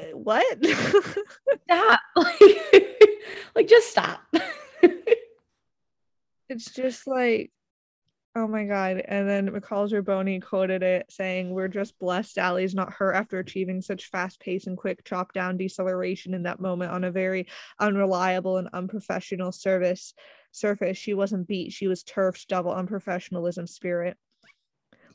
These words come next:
Speaker 1: Like, dude, it's a joke.
Speaker 2: It's literally a joke. Like, <sighs> I,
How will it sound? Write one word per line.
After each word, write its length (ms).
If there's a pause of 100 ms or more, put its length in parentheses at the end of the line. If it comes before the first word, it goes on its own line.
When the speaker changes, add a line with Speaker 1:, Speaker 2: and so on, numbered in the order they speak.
Speaker 1:
Like, 240 (100)
dude, 400
it's 240
a 140 (120)
joke. 800 (600)
Speaker 2:
It's 320
literally 1000
a 100
joke. 640 (580)
Like, 300 (500)
<sighs> 460
I, 800